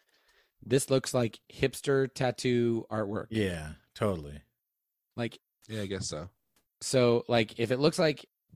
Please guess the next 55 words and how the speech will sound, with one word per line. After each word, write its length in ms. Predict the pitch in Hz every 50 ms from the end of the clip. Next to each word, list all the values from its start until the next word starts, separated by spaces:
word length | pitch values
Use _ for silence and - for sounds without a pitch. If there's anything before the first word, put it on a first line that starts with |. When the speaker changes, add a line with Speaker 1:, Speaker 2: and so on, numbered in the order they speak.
| _ -
Speaker 1:
this, 380 | - 113 107 131 156 151 - -
definitely 500 | - 110 135 139 - - 139 131 123 117
falls 280 | - - 123 120 110 110
into 140 | 110 110 107
that 160 | 107 95 -
category. 520 | - 107 104 104 101 107 - - - 104 - _ _ _ _ _ _ _ _ _ _ _ _ _ -
Speaker 2:
But, 180 | 127 - - _ _ _ _ _ _ -
but 140 | 107 123 123
I 120 | 127 143
don't 180 | 147 135 196 -
think 320 | - - 131 120 104 - - - _ -
a 40 | 117
lot 120 | 110 110 110
Speaker 1:
And 60 | 143
I'm 40 | 180
Speaker 2:
of 40 | 214
Speaker 1:
not 80 | 233 220
Speaker 2:
their 80 | 196 -
Speaker 1:
saying 220 | 175 165 156 143
Speaker 2:
other 20 | 131
Speaker 1:
that's 100 | 104 95
a 20 |
Speaker 2:
pedals 120 | 90 87 -
Speaker 1:
bad 240 | 127 127 127 110 101
thing. 200 | 117 110 107 104
Speaker 2:
do. 340 | 90 87 85 85 85 82 - _ _ _ _ _ _ _ _ _ _ _ _ _ _ _ _ _ _ _ _ _ _ _ _ _ _ _ _ _ _ _ _ _ _ _ _ _ _ _ _ _ _ _ _ - - -
A 40 | 123
lot 160 | 139 156 175
of 60 | 185 143
their 120 | 135 123
other 160 | 127 139 147
pedals 420 | - - 120 113 110 107 101 - 110
are, 100 | 107 104
like, 300 | 101 98 92 - _ - -
the 160 | - 107 -
art 260 | - 113 110 113 - 110
is, 200 | 104 92 90 98
like, 160 | 95 90 -
not 340 | 95 98 101 101 101 - -
quite 500 | - - - 101 104 104 110 - - -
as, 380 | 95 95 87 82 - - -
well, 260 | 131 170 180 170 208 208
I 60 | 180
don't 120 | 180 151 104
know. 240 | 90 87 92 104 - _ _ _ -
Speaker 3:
I 60 | - -
feel 160 | - 180 196
like 120 | 196 -
it 60 | 190
has 200 | 170 160 156 123
too 120 | - 143 139
many 140 | 143 135 107
colors 540 | - - 120 110 98 82 78 80 - -
in 120 | 82 78 80
it, 160 | 80 78